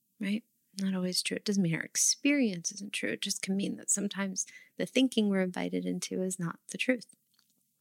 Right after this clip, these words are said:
So how can we stand in the center and hold both? How can we speak from that place where we say, "I know,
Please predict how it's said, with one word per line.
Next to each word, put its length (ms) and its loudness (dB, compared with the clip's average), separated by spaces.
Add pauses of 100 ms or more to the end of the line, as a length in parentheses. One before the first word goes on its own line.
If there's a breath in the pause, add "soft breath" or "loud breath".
(1200 loud breath)
So 160 0
how 140 6
can 160 4
we 100 4
stand 600 4
in 100 4
the 80 4
center 640 0 (920)
and 140 4
hold 500 2
both? 440 -4 (1200)
How 100 0
can 220 4
we 340 2 (260)
speak 640 2
from 280 -2
that 220 -10
place 520 -12 (640)
where 100 -2
we 120 2
say, 560 2
"I 40 -12
know, 560 4